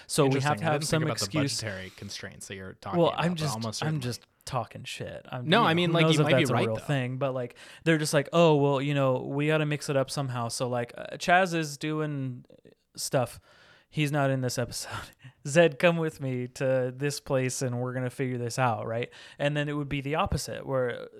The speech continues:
Speaker 1: you know, Zed would be, like, really tapped out from the previous episode. She would be in a scene and then she's just, like, sleeping
Speaker 2: Okay, bye. And,
Speaker 1: at
Speaker 2: and
Speaker 1: the,
Speaker 2: it's
Speaker 1: the fort-, the s-, the s-,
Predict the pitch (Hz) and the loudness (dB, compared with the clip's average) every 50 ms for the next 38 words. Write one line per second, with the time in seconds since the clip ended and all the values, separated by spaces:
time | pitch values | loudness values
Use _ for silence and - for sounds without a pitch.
0 | - - 165 165 160 143 131 131 135 127 147 147 139 139 139 139 131 135 135 135 | -16 -12 -8 -6 -4 -2 -2 -2 -2 0 2 2 2 0 -2 -6 -4 -4 -2 -2
1 | 127 127 123 123 - - - - - - _ _ _ _ _ _ _ _ - 143 | 0 -2 -2 -4 -6 -12 -20 -20 -20 -20 _ _ _ _ _ _ _ _ -10 -4
2 | 147 151 143 135 127 - - 147 123 120 - - 127 123 - - - 135 127 123 | 0 0 0 0 0 -2 -2 -2 -2 -2 -2 0 0 0 -2 -2 -6 -8 -8 -8
3 | 113 - 135 127 123 120 117 - 135 123 - 135 - 131 117 113 113 113 - - | -8 -8 -8 -6 -6 -6 -4 -6 -6 -6 -6 -8 -6 -6 -6 -6 -6 -6 -6 -4
4 | 131 120 120 120 - 123 123 120 117 117 - - - 147 143 135 127 120 120 117 | -4 -6 -6 -6 -8 -8 -8 -8 -8 -8 -8 -6 -6 -4 -4 -4 -4 -6 -6 -8
5 | 117 113 113 - - 127 117 - - 123 - - 127 120 110 110 - - _ _ | -8 -8 -8 -10 -10 -10 -10 -10 -10 -10 -10 -8 -8 -8 -8 -10 -12 -14 _ _
6 | _ _ _ _ _ _ _ _ _ _ - - - - 123 120 117 120 110 104 | _ _ _ _ _ _ _ _ _ _ -8 -6 -4 -4 -4 -4 -4 -4 -6 -8
7 | 98 98 101 _ _ _ _ _ _ - 143 131 - 151 147 156 165 170 165 151 | -10 -14 -16 _ _ _ _ _ _ -4 -2 0 0 0 0 0 0 -2 -2 -2
8 | 143 143 143 143 - _ _ _ _ - - - - _ - - 165 156 127 123 | -2 -4 -6 -8 -10 _ _ _ _ -20 -20 -20 -20 _ 0 2 2 2 2 0
9 | 156 160 151 143 120 120 117 113 110 127 139 - - 147 139 139 131 - _ - | -2 0 0 2 2 0 0 -2 -2 -4 -4 -2 0 2 4 4 2 2 _ -4
10 | 143 135 - - - - - - 151 135 131 117 113 117 135 - _ _ _ - | -4 -4 -2 -4 -6 -6 -6 -6 -6 -6 -6 -6 -6 -8 -12 -16 _ _ _ -14
11 | 143 - | -12 -12